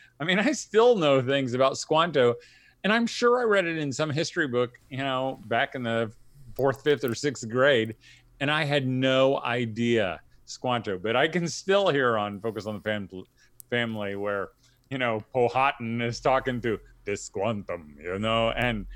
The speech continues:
and Squanto. Um, and I think that's the beauty of the story, um, because the story really does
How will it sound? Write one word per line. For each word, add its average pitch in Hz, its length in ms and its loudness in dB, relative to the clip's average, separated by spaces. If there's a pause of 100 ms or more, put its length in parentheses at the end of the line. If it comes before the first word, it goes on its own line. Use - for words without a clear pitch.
(260)
and 113 520 -6 (120)
Squanto. 101 960 -4 (420)
Um, 113 480 -4
and 170 80 0
I 233 140 0
think 277 280 -2
that's 208 260 -2
the 156 160 -2
beauty 117 800 -2
of 101 180 -12
the 95 100 -10
story, 85 840 -12 (480)
um, 104 200 -10
because 113 280 -10
the 113 80 -16
story 160 680 -6
really 107 580 -6
does 85 800 -12